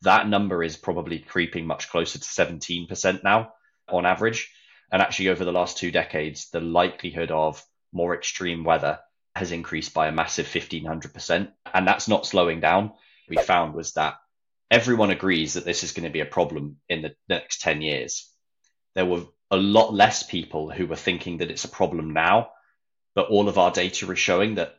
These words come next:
it's a problem now. And so that's what worries me, is that mismatch between where people think the problem is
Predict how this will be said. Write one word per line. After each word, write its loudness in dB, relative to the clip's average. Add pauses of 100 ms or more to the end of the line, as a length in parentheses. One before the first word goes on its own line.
it's -8
a -4
problem -2
now. 2 (320)
And -4
so 2
that's 2
what -2
worries 2
me, -2
is -2
that 2
mismatch -2
between -4 (340)
where 2
people -4
think 0
the -8
problem -4
is -8